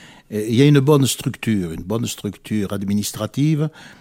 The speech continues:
La direction des programmes, euh, a maintenant fait ses preuves. L'extension des programmes a montré la diversification. C'est très important, hein. Et puis, il y a une équipe qui est formidable.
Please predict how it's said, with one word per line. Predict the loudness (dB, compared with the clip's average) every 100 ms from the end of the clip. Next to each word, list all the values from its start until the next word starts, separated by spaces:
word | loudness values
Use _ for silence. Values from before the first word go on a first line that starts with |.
| _
La | -8 -6
direction | -2 -2 -2 -4 -2 0
des | -2
programmes, | -4 -6 -4 -2 0 -2 -4
euh, | -6 -10
a | -6
maintenant | -2 -2 -2 -6
fait | -4 -4
ses | -6 -8
preuves. | -6 0 0 0 -4 -18 -16 -2
L'extension | 0 0 -4 -4 -2 0 0
des | 0
programmes | -2 -6 -2 -2
a | 0
montré | 0 0
la | -2
diversification. | -2 -4 -4 -4 -6 -6 -6 -4 -2 0 -2 -4 -18 -20 -20 -16
C'est | -12
très | 0 0 0
important, | -2 -6 -6 -10 -12
hein. | -10 -10 -10 -20 -10 0
Et | 0
puis, | 4
il | 6
y |
a |
une | 6 6
équipe | 4 2 -2 -2
qui | -4
est | -8
formidable. | -8 -6 -6 -6 -8